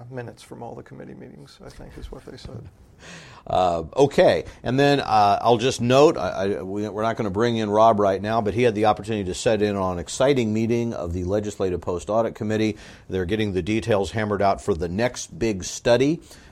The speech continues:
Speaker 2: and that is going to be on special education. So if you thought the transportation study was <laughs> exciting when it came out with its findings and errors and
Speaker 1: Yeah.
Speaker 2: changes we need to make, uh, uh, let's just remember special education is, uh, significantly more money,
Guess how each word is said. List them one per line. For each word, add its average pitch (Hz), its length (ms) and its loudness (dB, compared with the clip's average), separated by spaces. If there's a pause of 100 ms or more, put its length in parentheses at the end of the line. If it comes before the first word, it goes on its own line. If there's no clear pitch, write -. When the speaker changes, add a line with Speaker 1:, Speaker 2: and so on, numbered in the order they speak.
Speaker 2:
and 90 160 -6
that 101 180 2
is 90 140 -2
going 107 160 0
to 95 60 -2
be 95 100 -2
on 90 100 -4
special 101 380 -2
education. 104 560 -4
So 104 360 2
if 104 160 -4
you 117 120 -4
thought 131 340 4
the 113 320 -4 (140)
transportation 123 760 0
study 92 480 0 (260)
was 101 200 2
<laughs> 98 60 -2
exciting 107 520 2
when 104 160 0
it 107 160 -4
came 101 240 -2
out 98 300 2
with 95 200 -2
its 110 320 -2
findings 117 840 0
and 90 280 -2
errors 113 680 2
and 87 240 -2 (180)
Speaker 1:
Yeah. 185 60 -12
Speaker 2:
changes 120 360 0
we 110 120 2
need 110 180 0
to 104 60 -2
make, 107 320 0
uh, 95 240 2 (260)
uh, 87 240 0
let's 101 200 -2
just 110 180 -4
remember 104 340 0
special 107 380 0
education 95 640 -4
is, 90 280 -6
uh, 90 140 -2
significantly 135 960 0
more 123 240 4
money, 143 420 2